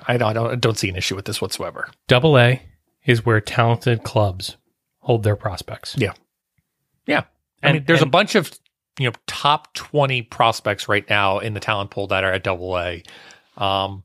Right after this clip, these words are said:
Speaker 1: I, I got no issues with this. Like I said, I think it makes sense for him to go to Norfolk, um, and it had to be done by the end of the season for him to start with the Orioles, um,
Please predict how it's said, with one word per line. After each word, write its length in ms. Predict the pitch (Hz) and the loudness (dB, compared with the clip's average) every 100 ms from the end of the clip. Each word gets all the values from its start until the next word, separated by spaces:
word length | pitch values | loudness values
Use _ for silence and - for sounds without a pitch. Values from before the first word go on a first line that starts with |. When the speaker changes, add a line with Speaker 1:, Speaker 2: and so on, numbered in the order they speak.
| _ _ _ _ _ | _ _ _ _ _
Speaker 1:
I, 300 | - - 143 - | -16 -14 -12 -6
I 60 | |
got 120 | 196 208 | -4 2
no 140 | 208 | 4
issues 280 | 240 - 160 | 4 2 -2
with 140 | 110 | -2
this. 160 | 110 104 | -4 -2
Like 60 | |
I 40 | 143 | 0
said, 200 | 185 117 - - _ - | 0 -2 -6 -20 _ -2
I 80 | 151 | 0
think 160 | 156 | 2
it 80 | 143 | 0
makes 180 | 127 - | 0 0
sense 220 | - 135 | 0 0
for 180 | - 147 | 4 4
him 140 | 123 | 4
to 80 | 113 | 0
go 260 | 104 107 117 | -4 0 0
to 80 | |
Norfolk, 540 | 139 170 165 240 - - _ - | 0 -2 2 0 -2 -20 _ -6
um, 240 | 117 113 117 | -2 0 0
and 120 | 113 | 0
it 80 | 104 | 0
had 200 | 120 123 | 0 -2
to 40 | |
be 60 | 123 | -2
done 160 | 117 | -2
by 120 | 123 113 | 0 -2
the 100 | 113 | -2
end 100 | 117 | -4
of 40 | |
the 60 | 104 | -6
season 340 | - 127 160 | -4 -2 -2
for 140 | 156 117 | 0 0
him 120 | 117 | 0
to 80 | 98 | -2
start 400 | - - 110 131 | -6 0 0 0
with 140 | 156 | -2
the 80 | 147 | -4
Orioles, 500 | 147 170 185 208 - - - _ _ | 0 2 2 -2 -6 -10 -20 _ _
um, 400 | 117 117 117 117 | 0 4 2 0